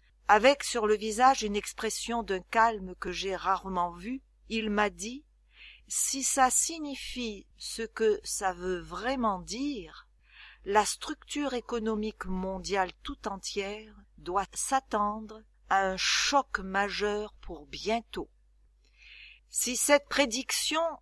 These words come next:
se réalisait, les États-Unis pourraient en un instant se retrouver dans la position d'imposer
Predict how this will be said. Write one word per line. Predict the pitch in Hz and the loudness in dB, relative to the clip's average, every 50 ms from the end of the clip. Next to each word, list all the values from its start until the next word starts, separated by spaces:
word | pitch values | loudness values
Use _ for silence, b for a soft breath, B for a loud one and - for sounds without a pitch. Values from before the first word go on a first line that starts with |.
| _ _ | _ _
se | - - - - | -10 -6 0 2
réalisait, | 214 202 220 226 226 226 226 226 226 208 190 214 254 277 285 - | 4 8 8 10 10 10 8 6 2 -2 -2 -2 -2 -2 -2 -4
les | - 190 202 214 214 | 2 4 4 4 4
États-Unis | 254 247 - 262 254 220 214 247 269 277 294 320 311 | 2 2 4 4 4 4 2 -2 -2 -2 -2 -4 -6
pourraient | - - 233 240 233 214 254 240 | -6 -2 0 0 2 4 6 8
en | 226 220 226 226 240 | 8 8 8 8 8
un | 311 339 349 320 | 8 8 8 8
instant | 302 277 - - - - 247 240 247 262 B B B B B B B | 2 0 -2 -4 0 4 4 4 4 2 B B B B B B B
se | B - - 240 | B -2 4 8
retrouver | 226 214 202 285 - - - 262 262 220 233 262 269 285 285 | 8 8 8 6 0 0 -2 -4 -2 0 2 2 2 2 0
dans | 226 180 170 208 214 208 208 | -4 2 6 8 8 8 8
la | 202 185 | 8 6
position | 185 _ - 269 269 220 226 233 - - - 240 240 247 247 | 4 _ -2 -4 -4 -4 -6 -8 -8 -6 -2 0 0 0 2
d'imposer | 214 175 214 214 214 202 - - 240 240 220 196 185 202 185 175 156 | 2 2 2 2 2 -2 -4 -4 -4 -4 -2 -2 0 0 0 0 -2